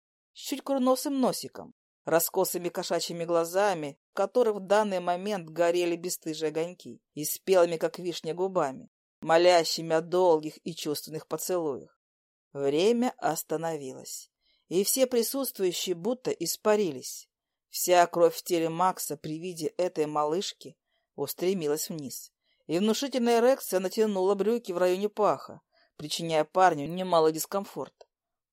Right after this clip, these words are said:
Пульс участился, на лбу выступили капли пота, скрытые от приятелей, спадавшие на глаза прядью отросших волос. На секунду Волконскому показалось, что она остановила на нем изучающий взгляд зеленых,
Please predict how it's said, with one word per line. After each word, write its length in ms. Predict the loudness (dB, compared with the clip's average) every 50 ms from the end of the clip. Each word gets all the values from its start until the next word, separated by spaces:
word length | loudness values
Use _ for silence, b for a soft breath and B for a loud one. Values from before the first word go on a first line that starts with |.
| _ -6
Пульс 280 | -2 -2 -2 -2 -2 -6
участился, 800 | -8 -6 -4 -4 -6 -4 -4 -6 -6 -6 -6 -10 -12 -14 -16 _ _ _ _ _ -14
на 280 | -12 -4 2 4 4 4
лбу 300 | 4 2 -2 -2 -2 0
выступили 500 | 0 -2 -4 -4 -6 -10 -8 -6 -6 -6
капли 360 | -2 -2 -2 -2 -2 -4 -8
пота, 460 | -8 -6 -8 -8 -8 -10 -14 -20 -20 _ _ _ _ _
скрытые 480 | -12 -12 -8 0 2 2 4 4 2
от 120 | 2 2 -2
приятелей, 520 | -4 0 2 2 2 2 0 -2 -6 -8
спадавшие 600 | -6 -4 -4 -2 0 2 2 2 2 -2 -4 -4
на 100 | -4 -2
глаза 420 | 0 2 2 0 0 0 0 0 0
прядью 460 | -2 -2 0 2 2 2 0 -2 -4
отросших 420 | -2 -2 -2 -4 -4 -6 -10 -10
волос. 540 | -6 -4 -4 -2 -4 -6 -8 -12 -16 -20 -20 _ _ _ _ _ _ _ _ _ _ _
На 200 | -10 -8 -4 -4
секунду 460 | -2 -2 -2 -2 -2 -2 0 0 0
Волконскому 600 | 0 0 0 0 -2 -4 -4 -4 -4 -6 -6 -4
показалось, 800 | -4 -6 -6 -4 -6 -4 -2 -2 0 0 0 -2 -4 -6 -12 -16 _ _ _ _ _
что 320 | _ -14 -14 -2 2 2 4
она 240 | 4 4 4 2 2
остановила 560 | 0 -2 -4 -2 0 2 2 4 4 4 2
на 140 | 2 0 0
нем 240 | 0 0 0 0 -2
изучающий 680 | -6 -8 -8 -8 -4 -2 0 0 0 0 -2 -4 -6
взгляд 400 | -8 -8 -4 -2 0 2 2 2
зеленых, 680 | 0 -2 -4 -2 0 0 0 0 -2 -4 -6 -10 -14 b